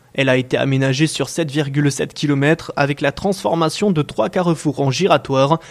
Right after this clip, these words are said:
et la construction de quatre ouvrages d'art sur la Commelade, le canal de Perpignan, la Carbonneille et le Castelnou. Les travaux se sont déroulés en quatre phases sur six années. Il n'y a donc plus d'alignement d'arbres non isolés par une glissière.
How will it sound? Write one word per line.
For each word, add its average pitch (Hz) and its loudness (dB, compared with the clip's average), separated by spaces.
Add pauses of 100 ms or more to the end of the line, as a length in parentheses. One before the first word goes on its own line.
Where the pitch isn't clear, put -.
(240)
et 139 -2
la 139 2
construction 202 0
de 147 0
quatre - -4
ouvrages 156 0
d'art 131 -2
sur 135 -6
la 127 -2
Commelade, 147 0 (240)
le 131 2
canal 190 0
de 175 0
Perpignan, 156 2
la 131 0
Carbonneille 151 2 (100)
et 139 -4
le 127 0
Castelnou. 165 2 (440)
Les 139 0
travaux 135 0
se 131 -4
sont 139 -2
déroulés 131 0
en 127 0
quatre 160 -2
phases 175 0
sur - -8
six 214 -6
années. 165 2 (420)
Il 139 0
n'y 135 2
a 127 0
donc 131 -2
plus 233 0
d'alignement 170 4
d'arbres 147 0
non 170 4
isolés 165 2
par 160 0
une 180 6
glissière. 165 2